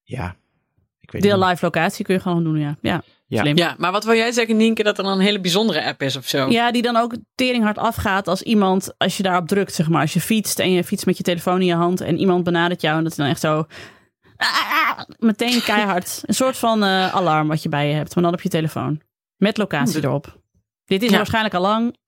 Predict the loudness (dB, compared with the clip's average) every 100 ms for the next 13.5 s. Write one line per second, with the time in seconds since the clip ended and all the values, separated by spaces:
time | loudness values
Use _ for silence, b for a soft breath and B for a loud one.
0 | -16 -2 0 4 2 2 0 0 0 0
1 | -4 -12 -2 0 2 0 0 0 -4 b
2 | b b b -2 0 -2 0 2 2 2
3 | 0 2 0 0 0 4 4 4 2 0
4 | -2 0 0 0 0 0 -2 -4 -2 -2
5 | 0 0 0 2 4 2 0 -4 -4 -2
6 | -2 -2 -2 0 0 0 2 2 2 0
7 | 2 4 2 0 0 0 0 -2 -2 -2
8 | 0 2 0 -4 -4 -2 -2 -2 -6 -10
9 | -4 -2 0 -4 -6 -6 -6 -6 -8 -8
10 | -8 -14 -10 -10 -12 _ -4 -2 0 -2
11 | -4 -6 -8 -18 _ _ 0 2 2 2
12 | 0 2 2 2 0 -2 -6 -2 0 0
13 | -2 -4 -6 -8